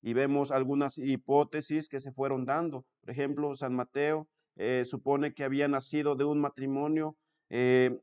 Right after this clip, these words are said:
levirático. Tras un segundo casamiento de su madre, José había tenido como padre natural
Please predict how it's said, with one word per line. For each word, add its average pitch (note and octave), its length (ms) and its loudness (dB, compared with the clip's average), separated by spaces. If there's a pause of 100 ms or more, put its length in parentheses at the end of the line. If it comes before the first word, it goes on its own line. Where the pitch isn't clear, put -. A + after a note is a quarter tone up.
levirático. D3+ 1000 4 (840)
Tras C3+ 300 6
un D3 180 0
segundo D3+ 460 0
casamiento D3 680 0
de C3+ 120 -2
su C3+ 120 -8
madre, D3+ 520 0 (320)
José D3+ 300 0
había E3+ 360 6
tenido D#3+ 500 2
como D3+ 280 -2
padre D#3 360 6
natural D3+ 540 4